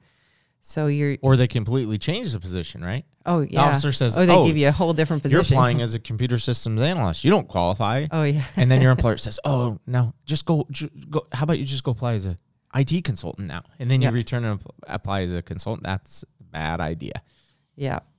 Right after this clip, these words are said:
Speaker 2: 'Cause you've already,
Speaker 1: Same
Speaker 2: you've already,
Speaker 1: employer
Speaker 2: the
Speaker 1: that
Speaker 2: record has already been set. You've already established certain facts.
Speaker 1: Yeah.
Speaker 2: And it, you, you cannot change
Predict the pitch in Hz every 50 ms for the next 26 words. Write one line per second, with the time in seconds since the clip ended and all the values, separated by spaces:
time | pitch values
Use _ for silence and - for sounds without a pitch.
0 | _ _ _ _ _ _ - 98 92 95 98 92 95 92 98 95 92 95 92 98
1 | 98 - 151 - - - 123 143 160 - 240 254 233 185 170 165 165 165 165 160
2 | - - 135 151 143 143 156 180 - 202 190 185 175 160 131 131 117 131 143 147
3 | 143 143 131 139 139 139 131 - - 104 - - - - _ _ _ _ _ _
4 | _ _ _ _ _ _ _ _ _ - 117 101 104 104 123 147 165 180 165 -
5 | - 131 135 123 123 - - - - 131 135 - 185 175 160 - - - - -
6 | - _ _ - - - - _ _ _ _ _ _ _ _ _ _ _ _ -
7 | 151 139 127 117 110 104 - 76 69 67 92 113 113 - _ _ _ _ _ -
8 | 113 110 104 _ _ _ _ _ _ _ _ _ - 113 107 - - - - 139
9 | 139 143 139 123 110 - - - - - 117 104 92 90 92 90 95 - -